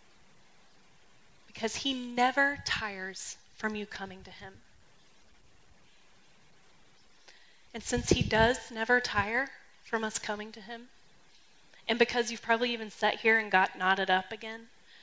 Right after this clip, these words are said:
we're gonna take this space just a couple minutes before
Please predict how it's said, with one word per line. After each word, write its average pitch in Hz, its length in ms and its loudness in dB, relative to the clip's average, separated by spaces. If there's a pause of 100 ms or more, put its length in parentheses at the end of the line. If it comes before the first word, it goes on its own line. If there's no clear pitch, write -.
(320)
we're 233 100 0
gonna 269 220 -6
take 254 300 -2
this - 240 4
space - 560 -6 (640)
just - 200 -2
a 240 60 6
couple 302 400 2
minutes 233 600 -4 (300)
before 220 720 -2